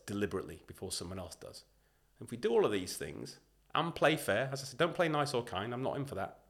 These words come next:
play fair. Because we're all on the same team.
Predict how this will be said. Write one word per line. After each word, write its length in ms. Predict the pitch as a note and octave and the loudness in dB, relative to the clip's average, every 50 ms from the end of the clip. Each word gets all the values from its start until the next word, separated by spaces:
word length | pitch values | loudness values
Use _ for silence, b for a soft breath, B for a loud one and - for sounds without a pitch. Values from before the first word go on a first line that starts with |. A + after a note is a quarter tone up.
| _ _ _ _ | _ _ _ _
play 160 | - B2+ A#2+ | 0 0 0
fair. 320 | A#2+ - A2+ G2+ F2+ D#2+ - - - - - _ _ _ _ _ _ _ _ _ _ _ _ _ _ _ _ _ _ _ _ _ | 2 4 4 4 4 2 -2 -8 -16 -20 -20 _ _ _ _ _ _ _ _ _ _ _ _ _ _ _ _ _ _ _ _ _
Because 240 | - - - G#2+ A2+ | -10 -8 -6 0 4
we're 60 | B2 | 4
all 80 | A#2+ A#2 | 4 6
on 60 | A2 | 4
the 80 | G#2+ G2 | 2 2
same 240 | - G#2+ G2+ F#2+ | 2 2 0 0
team. 320 | F#2 - G#2+ G2 F2 D#2+ | 0 0 0 0 -2 -4